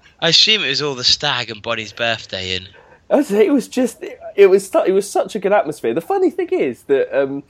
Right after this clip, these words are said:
Speaker 2: people think, "Oh, you know, there, there's gonna be people throwing up and it's gonna be like," and it's not like that at all. And there's even families there as well. 'Cause it's
Speaker 1: Yeah.
Speaker 2: such a, it's such a, like, a good environment, and it's like, it's, so has it ever rained?
Speaker 1: No, never.
Speaker 2: It's never rained, has it?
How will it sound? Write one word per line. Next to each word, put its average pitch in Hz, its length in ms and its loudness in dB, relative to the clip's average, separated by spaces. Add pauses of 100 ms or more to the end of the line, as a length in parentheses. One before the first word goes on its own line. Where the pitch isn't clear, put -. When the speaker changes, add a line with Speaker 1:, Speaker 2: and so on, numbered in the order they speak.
(180)
Speaker 2:
people 180 280 -4
think, 160 220 -8
"Oh, 160 180 2
you 156 100 -2
know, 107 340 -6
there, 123 120 -6
there's 123 220 -8
gonna 123 120 -10
be 120 80 -6
people 120 280 -10
throwing 123 460 -4
up 120 280 -6
and 110 80 -8
it's 104 120 -10
gonna 110 140 -12
be 113 240 -4
like," 110 220 -6
and 135 180 -6
it's 131 140 -10
not 208 160 -4
like 175 120 -2
that 143 120 0
at - 120 -8
all. 170 140 -6 (180)
And 165 80 -6
there's 202 100 -2
even 240 200 -8
families 208 640 -6
there 87 280 -4
as 101 140 -12
well. 110 440 0 (180)
'Cause 98 240 -6
it's 95 100 -2
Speaker 1:
Yeah. 92 60 -4
Speaker 2:
such - 320 -4
a, 165 220 2 (120)
it's 147 140 -6
such - 280 -8
a, 165 140 0
like, 117 240 -4
a 139 80 -6
good 156 400 -4 (580)
environment, 135 720 -2
and 117 80 -6
it's 101 220 -8
like, 135 220 -4
it's, 127 200 -20 (160)
so 156 220 -6 (300)
has 294 180 -14
it 659 140 -6
ever 381 160 -4
rained? 175 560 -6 (180)
Speaker 1:
No, 117 240 0 (140)
never. 113 180 0
Speaker 2:
It's - 80 -6
never 320 240 -4
rained, 320 260 -6
has 285 140 -12
it? 131 240 -14